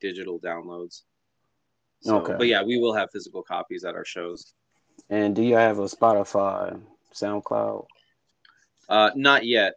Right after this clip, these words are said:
Speaker 1: We were, I wanted to
Speaker 2: Okay.
Speaker 1: make sure we had enough material on, on it so I could upload the whole album all together at once.
Speaker 2: Okay.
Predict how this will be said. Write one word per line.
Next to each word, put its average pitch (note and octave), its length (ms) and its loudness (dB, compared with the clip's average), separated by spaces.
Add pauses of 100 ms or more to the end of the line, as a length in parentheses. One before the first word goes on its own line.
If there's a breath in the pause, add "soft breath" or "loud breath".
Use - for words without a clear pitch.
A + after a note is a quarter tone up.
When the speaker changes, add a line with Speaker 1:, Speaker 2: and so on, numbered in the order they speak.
Speaker 1:
We A#2+ 140 -2
were, A#2+ 260 2
I A2+ 120 4
wanted A#2+ 320 2
to A2 80 2
Speaker 2:
Okay. G#2+ 100 -2
Speaker 1:
make G#2+ 180 -6
sure A2 260 -4
we G2 120 -2
had G2+ 200 0
enough G2 300 -8
material F#2+ 600 -6
on, F2+ 580 -12 (400)
on F#2 220 -6
it F2+ 220 -10
so - 180 -8
I F#2+ 80 2
could F#2+ 140 -8
upload F#2+ 440 -6
the F2+ 80 -8
whole F#2+ 300 -6
album F2+ 420 -4
all F2 160 -8
together F2+ 460 -10
at E2+ 60 -14
once. F2 480 -16 (580)
Speaker 2:
Okay. F2+ 440 -6